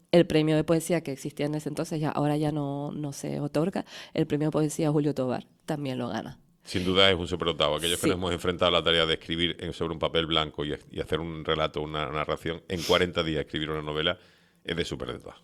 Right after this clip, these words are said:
Speaker 1: Sí, mira,
Speaker 2: O
Speaker 1: y
Speaker 2: que, o que dedica veinticuatro horas, siete días a la semana.
Speaker 1: Imagínate, imagínate, sí. Y voy a leer, re-, eh, referente a, al invernadero, es que es muy curioso. Y él dice, esto es de, dentro del diario, ¿no? Dice,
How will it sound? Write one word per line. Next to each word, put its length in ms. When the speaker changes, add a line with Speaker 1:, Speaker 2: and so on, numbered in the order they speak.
Speaker 1:
Sí, 340
mira, 300
Speaker 2:
O 80
Speaker 1:
y 40
Speaker 2:
que, 200
o 80
que 80
dedica 240
veinticuatro 580
horas, 200
siete 280
días 140
a 40
la 80
semana. 440
Speaker 1:
Imagínate, 720
imagínate, 640
sí. 260
Y 80
voy 160
a 80
leer, 500
re-, 460
eh, 40
referente 500
a, 200
al 100
invernadero, 600
es 120
que 100
es 40
muy 140
curioso. 520
Y 140
él 140
dice, 400
esto 240
es 40
de, 140
dentro 300
del 140
diario, 360
¿no? 120
Dice, 360